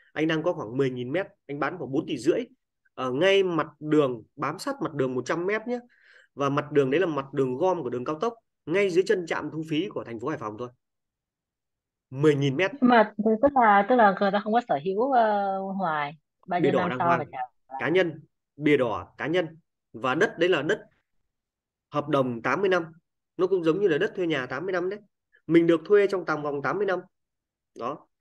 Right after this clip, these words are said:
Speaker 1: Và bìa đỏ, cái tên của cá nhân đó đàng hoàng. Đất đây được gọi là đất trang trại. Và bây giờ ở Hải Phòng thì khá là nhiều người, thậm chí là nhiều thành phố họ vẫn mua đất trang trại bình thường mà.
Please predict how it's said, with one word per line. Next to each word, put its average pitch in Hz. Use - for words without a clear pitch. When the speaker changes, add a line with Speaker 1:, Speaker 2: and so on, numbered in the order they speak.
Speaker 1:
Và 151
bìa 165
đỏ, 113
cái -
tên 202
của 131
cá 135
nhân 190
đó 160
đàng 165
hoàng. 127
Đất 202
đây 214
được 165
gọi 107
là 143
đất 185
trang 147
trại. 104
Và 135
bây 160
giờ 147
ở 110
Hải 104
Phòng 120
thì 117
khá 131
là 190
nhiều 127
người, 117
thậm 127
chí 160
là 175
nhiều 123
thành 117
phố 147
họ 139
vẫn 175
mua 180
đất 202
trang 156
trại 131
bình 117
thường 117
mà. 113